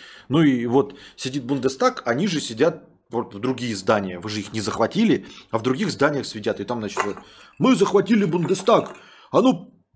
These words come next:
соедините нас с министром сельского хозяйства».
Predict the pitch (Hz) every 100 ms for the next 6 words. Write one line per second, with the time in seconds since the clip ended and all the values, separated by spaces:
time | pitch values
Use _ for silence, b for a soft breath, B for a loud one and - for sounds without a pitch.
0 | _ - 190 202 220 175 160 208 - -
1 | 147 214 196 - 165 127 - _ _ _
2 | _ _ - 202 - 151 160 156 120 -
3 | -